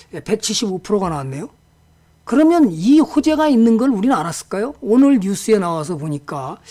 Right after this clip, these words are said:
예, 뭐죠? 음, 암과 관련된 그 바이오 쪽으로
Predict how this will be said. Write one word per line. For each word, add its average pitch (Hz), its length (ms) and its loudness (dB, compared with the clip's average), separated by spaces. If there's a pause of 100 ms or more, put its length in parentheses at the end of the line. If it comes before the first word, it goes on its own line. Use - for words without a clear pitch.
(520)
예, 143 320 -6 (560)
뭐죠? 170 340 -2 (560)
음, 175 840 -8 (1200)
암과 247 400 2
관련된 247 840 0
그 208 400 -2
바이오 214 380 2
쪽으로 214 640 2